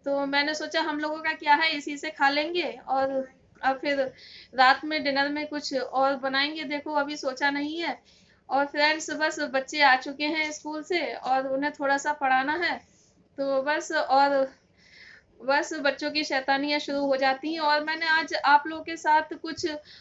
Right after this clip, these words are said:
अपने जो बच्चों के स्कूल से जाने के बाद जो मेरा रूटीन होता है और जो मेरा काम बाकी रह जाता है वो करती हूँ। बाकी क्या, सारा ही काम रह जाता है, बस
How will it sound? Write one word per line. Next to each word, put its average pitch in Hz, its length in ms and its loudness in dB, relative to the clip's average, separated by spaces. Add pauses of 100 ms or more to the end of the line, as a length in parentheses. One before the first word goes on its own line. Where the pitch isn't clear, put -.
(160)
अपने 294 680 0
जो 302 280 -4
बच्चों 277 320 -2
के 330 180 -2
स्कूल 302 260 -10
से 320 160 -4
जाने 285 300 2
के 320 160 -4
बाद 294 280 6
जो 294 180 -8
मेरा 294 240 0
रूटीन 294 380 -4
होता 285 320 2
है 294 240 2 (440)
और 277 200 4
जो 302 220 -6
मेरा 294 260 4
काम 294 380 2
बाकी 277 300 2
रह 302 140 0
जाता 277 300 2
है 302 120 4
वो 294 140 -4
करती 285 280 -6
हूँ। 330 80 -4
बाकी 339 280 0
क्या, 381 180 2
सारा 320 260 2
ही 339 120 0
काम 320 280 -2
रह 294 120 4
जाता 302 280 0
है, 330 200 0
बस 330 240 -8